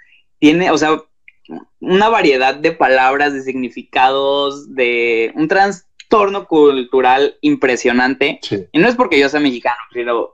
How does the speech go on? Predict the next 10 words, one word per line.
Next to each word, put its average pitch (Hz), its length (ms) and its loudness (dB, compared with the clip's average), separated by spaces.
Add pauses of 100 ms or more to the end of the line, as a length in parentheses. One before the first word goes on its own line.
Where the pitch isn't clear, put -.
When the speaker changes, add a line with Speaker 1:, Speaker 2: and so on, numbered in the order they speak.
(240)
Speaker 1:
lo 123 260 2
tiene. 139 440 -2 (240)
Simplemente 180 500 2
lo 139 160 2
tiene. 117 360 0 (1300)
Speaker 2:
Buenísimo, 117 720 4
buenísimo. 107 680 2 (320)
Oye, 135 500 4 (260)
y 120 180 4
este, 110 840 4